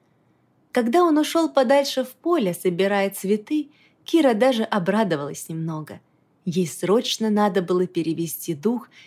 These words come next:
иначе сердце просто лопнуло бы от всех чувств и ощущений, переживаемых ею.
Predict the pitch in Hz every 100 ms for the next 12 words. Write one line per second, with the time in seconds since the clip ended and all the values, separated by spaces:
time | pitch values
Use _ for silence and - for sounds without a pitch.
0 | _ 247 311 320 294 269 311 320 302 277
1 | 262 262 269 - 233 277 294 226 196 190
2 | 196 - 202 - - 294 - - 269 269
3 | - - 214 196 180 180 170 - 277 220
4 | 156 - _ 190 170 156 170 185 170 165
5 | - 165 147 - -